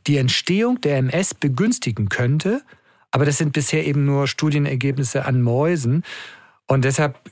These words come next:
kann man das noch nicht mit Genauigkeit sagen. Beim Reizdarm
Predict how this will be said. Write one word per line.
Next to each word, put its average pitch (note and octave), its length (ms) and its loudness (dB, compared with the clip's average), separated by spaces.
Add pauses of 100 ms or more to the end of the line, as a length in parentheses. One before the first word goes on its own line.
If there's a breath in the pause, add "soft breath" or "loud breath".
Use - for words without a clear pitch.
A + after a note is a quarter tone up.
(100)
kann E3+ 160 2
man F#3+ 100 2
das F3+ 160 -2
noch E3+ 80 0
nicht D#3 160 0
mit D#3 160 -2
Genauigkeit C3+ 640 -2
sagen. A#2 500 -2 (280 loud breath)
Beim D3 180 2
Reizdarm F3 840 -2